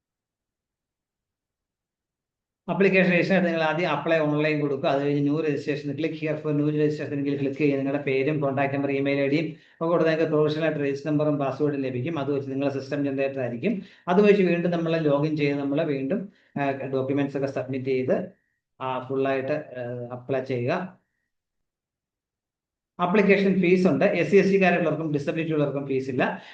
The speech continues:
ബാക്കി എല്ലാവർക്കും, ഏ, ഈ ആയിരത്തി ഒരുന്നൂറ്റി എൺപത് രൂപ, അത് ജി എസ് ടി ഉൾപ്പെടെയാണ്. അത്രയും അപേക്ഷ ഫീസായിട്ട് ആയിരം രൂപയും ജി എസ് ടി പതിനെട്ട് ശതമാനം ഉൾപ്പെടെ ആയിരത്തി ഒരുന്നൂറ്റി എൺപത് രൂപ അപേക്ഷ ഫീസായിട്ട് ഓൺലൈനായിട്ട് സമർപ്പിക്കണം എന്ന കാര്യം മനസ്സിലാക്കുക. പ്രത്യേകം ശ്രദ്ധിക്കുക, എസ് സി, എസ് ടി കാരുള്ളവർക്കും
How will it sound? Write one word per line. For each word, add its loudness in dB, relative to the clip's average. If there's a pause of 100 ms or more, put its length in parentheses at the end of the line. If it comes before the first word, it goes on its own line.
(100)
ബാക്കി 4
എല്ലാവർക്കും, 4
ഏ, 2 (100)
ഈ -4 (600)
ആയിരത്തി 4
ഒരുന്നൂറ്റി 4
എൺപത് 2
രൂപ, 0 (320)
അത് -2
ജി -4
എസ് -4
ടി 0
ഉൾപ്പെടെയാണ്. 0
അത്രയും -2
അപേക്ഷ 0
ഫീസായിട്ട് -2
ആയിരം 0
രൂപയും 4
ജി 0
എസ് -4
ടി -4
പതിനെട്ട് -2
ശതമാനം -4
ഉൾപ്പെടെ -2
ആയിരത്തി 0
ഒരുന്നൂറ്റി 0
എൺപത് 2
രൂപ 2 (400)
അപേക്ഷ 0
ഫീസായിട്ട് 0
ഓൺലൈനായിട്ട് 4
സമർപ്പിക്കണം -2
എന്ന -4
കാര്യം -2
മനസ്സിലാക്കുക. -4
പ്രത്യേകം -2
ശ്രദ്ധിക്കുക, -2
എസ് 0
സി, -6
എസ് -4
ടി -4
കാരുള്ളവർക്കും 0